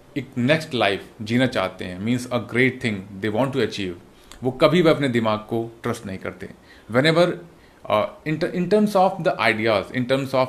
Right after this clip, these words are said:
intuitive thoughts, means जब हम बात करते हैं आइडियाज़ की, हम बात करते हैं अपने आंतरिक विचार की, means intuitive thoughts जो हमें आते हैं, जो कि हम, कुछ लोग मानते हैं वो भगवान की आवाज़ है,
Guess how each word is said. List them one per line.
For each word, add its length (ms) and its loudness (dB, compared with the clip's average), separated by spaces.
intuitive 460 0
thoughts, 220 -4
means 180 2
जब 220 -2
हम 120 0
बात 240 2
करते 200 -2
हैं 80 -2
आइडियाज़ 400 0
की, 220 -16
हम 120 -4
बात 200 4
करते 240 0
हैं 80 2
अपने 320 -2
आंतरिक 360 2
विचार 340 2
की, 80 -6
means 180 0
intuitive 400 0
thoughts 260 2
जो 140 -2
हमें 160 0
आते 220 -2
हैं, 220 -10
जो 80 -4
कि 120 -2
हम, 180 2
कुछ 280 -4
लोग 180 0
मानते 280 0
हैं 80 2
वो 120 -4
भगवान 240 0
की 120 -4
आवाज़ 300 0
है, 80 -12